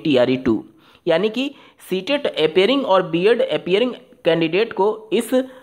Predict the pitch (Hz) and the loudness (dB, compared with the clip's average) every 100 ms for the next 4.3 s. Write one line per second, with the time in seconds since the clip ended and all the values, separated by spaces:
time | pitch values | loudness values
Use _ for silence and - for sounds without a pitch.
0 | - _ _ _ - 156 175 185 254 247 | -20 _ _ _ -2 0 2 2 2 0
1 | 170 175 196 202 190 143 143 214 190 180 | 0 -2 -4 -2 -2 -2 -4 -2 -2 -2
2 | 175 160 143 156 190 165 175 170 151 165 | 0 2 2 2 0 0 0 2 2 2
3 | 160 156 - 170 - 135 139 156 147 147 | 2 0 2 2 4 2 0 2 2 2
4 | 196 175 208 | 0 -2 -2